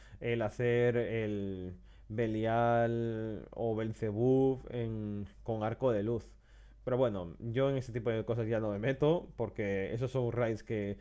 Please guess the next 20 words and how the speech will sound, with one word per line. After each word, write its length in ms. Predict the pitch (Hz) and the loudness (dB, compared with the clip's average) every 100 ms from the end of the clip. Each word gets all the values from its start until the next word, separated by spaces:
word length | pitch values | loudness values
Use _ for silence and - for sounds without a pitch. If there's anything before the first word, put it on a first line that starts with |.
| - - | -12 -6
me 140 | 117 | -4
cuesta 340 | 113 131 127 110 | 0 0 0 0
mucho 420 | 123 123 - 110 | 0 -2 -2 0
ahora 200 | 110 110 | 2 0
mismo 320 | 117 113 110 | -2 -2 -4
con 160 | 104 101 | -2 0
ayuda, 320 | 113 127 123 | 0 0 -2
así 180 | 117 104 | -4 -6
que 300 | 110 98 - - - - - | -6 -6 -8 -16 -20 -20 -20
mejor 840 | - 147 147 139 131 135 143 156 - | -10 -2 2 2 4 4 4 2 -2
dejemos 460 | 123 120 131 123 | -4 -2 -2 -2
que 260 | 127 110 107 | 0 0 0
los 500 | 123 120 120 110 - | 2 4 4 2 -2
muy 280 | 123 147 143 | 0 2 2
enfermos 580 | 123 131 135 151 160 | 2 2 2 0 -2
consigan 440 | - 117 120 139 120 | -4 -4 0 0 0
estos 200 | 117 120 | -2 -2
arcos, 340 | 135 135 139 | 0 0 -2
los 200 | 117 101 | 0 -2
suban, 480 | - 147 151 170 | 0 2 2 0